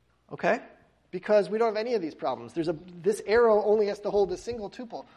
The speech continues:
Where, where is this buffer in the iterator model? Where does this single tuple go in memory? It's on the stack, right? It's being passed back in return.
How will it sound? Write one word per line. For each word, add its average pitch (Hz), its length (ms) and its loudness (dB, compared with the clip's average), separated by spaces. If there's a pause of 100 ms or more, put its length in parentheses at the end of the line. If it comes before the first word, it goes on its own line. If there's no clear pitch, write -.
(160)
Where, 240 200 0
where 254 340 -2
is 294 120 -4
this 220 160 -8
buffer 135 460 -2 (1400)
in 170 120 -12
the 170 100 -10
iterator 156 360 -6
model? 123 260 -6
Where 170 140 -2
does 254 120 -6
this 220 140 -8
single 202 280 -2
tuple 180 340 -8
go 147 340 -6 (300)
in 143 160 -8
memory? 131 380 -6 (2250)
It's 147 120 -8
on 240 100 2
the 233 80 -2
stack, 262 480 -2 (140)
right? 190 320 2
It's 180 120 -12
being 240 180 -4
passed 240 380 -6
back 240 240 -2
in 202 140 -6
return. 175 560 -8